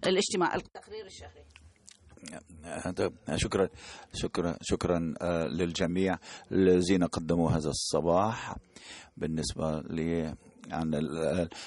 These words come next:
Speaker 2: ال-، ال-، الاشتراك المبكر، آه،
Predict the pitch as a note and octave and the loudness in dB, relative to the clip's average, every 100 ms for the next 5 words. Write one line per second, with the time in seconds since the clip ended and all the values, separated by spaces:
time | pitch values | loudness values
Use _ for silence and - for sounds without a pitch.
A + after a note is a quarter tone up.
0 | - - F2+ F2 E2+ - F2 F2 E2+ - | -6 -2 2 2 2 2 4 4 2 0
1 | - F#2+ F#2 G2 - G2+ G2 F#2+ F#2+ F#2 | 2 2 4 4 4 4 4 4 2 4
2 | F2+ - F#2+ G#2 - - - - - - | 2 4 6 6 2 -8 -20 -20 -14 -2
3 | G2 F2+ F2+ | 0 2 0